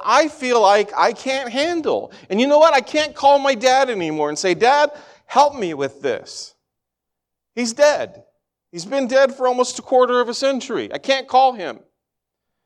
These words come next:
In truth, though, he's only fallen asleep. And I know where he is. But I don't need to call on Stan Gibson because I can call on Yahweh, my God. And failure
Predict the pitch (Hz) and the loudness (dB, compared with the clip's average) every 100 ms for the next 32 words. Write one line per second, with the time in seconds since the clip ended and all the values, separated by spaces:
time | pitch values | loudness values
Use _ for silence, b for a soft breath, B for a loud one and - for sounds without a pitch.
0 | _ - 170 170 277 277 - 143 151 165 | _ -12 -10 -6 -8 -8 -4 -4 -4 -8
1 | 165 170 160 151 147 139 123 117 214 190 | -8 -8 -8 -8 -6 -4 -6 -12 -10 -10
2 | 120 _ _ _ _ _ _ _ _ _ | -10 _ _ _ _ _ _ _ _ _
3 | _ _ _ 139 156 180 156 117 117 123 | _ _ _ -10 -4 -4 -2 -6 -8 -10
4 | 113 - - - - _ _ _ _ _ | -10 -12 -18 -20 -20 _ _ _ _ _
5 | _ _ _ _ _ _ _ _ _ _ | _ _ _ _ _ _ _ _ _ _
6 | _ _ - 185 254 269 190 226 190 175 | _ _ -4 2 2 2 -2 -6 -4 -6
7 | - 151 143 143 139 131 131 - 160 147 | 0 0 2 0 -4 -6 -12 -8 -6 -6
8 | 131 127 - - - - _ _ _ _ | -8 -10 -12 -14 -18 -20 _ _ _ _
9 | _ - 123 165 143 151 170 165 139 139 | _ -20 -6 -4 -2 -4 -6 -8 -12 -2
10 | 127 120 120 b b b 120 123 123 110 | 0 0 -4 b b b -10 -10 -8 -6
11 | 110 101 107 101 98 85 95 87 - _ | -6 -8 -10 -10 -14 -12 -12 -12 -18 _
12 | _ _ _ _ _ _ _ _ _ _ | _ _ _ _ _ _ _ _ _ _
13 | 147 131 - - - 220 262 269 254 220 | -14 -14 -14 -18 -2 4 4 2 -2 -2
14 | 214 202 | -4 -8